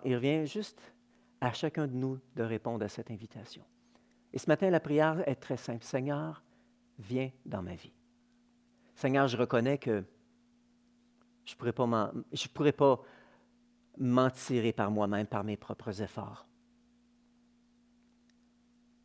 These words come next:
Seigneur Dieu, je reconnais que tu as tout accompli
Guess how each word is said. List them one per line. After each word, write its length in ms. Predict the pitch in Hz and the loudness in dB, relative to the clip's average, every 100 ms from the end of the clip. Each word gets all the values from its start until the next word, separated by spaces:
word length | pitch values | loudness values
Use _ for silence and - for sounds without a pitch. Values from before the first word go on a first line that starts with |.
| _ _ | _ _
Seigneur 440 | - 135 135 135 | -2 0 2 2
Dieu, 180 | 120 143 | 2 0
je 140 | 147 123 | 2 0
reconnais 560 | 120 - 113 110 107 - _ - | 0 0 0 0 -4 -10 _ -8
que 80 | |
tu 180 | 131 - | -6 -2
as 60 | 117 | -2
tout 160 | - 139 | -2 -6
accompli 560 | 127 120 101 101 95 | -4 -6 -8 -10 -12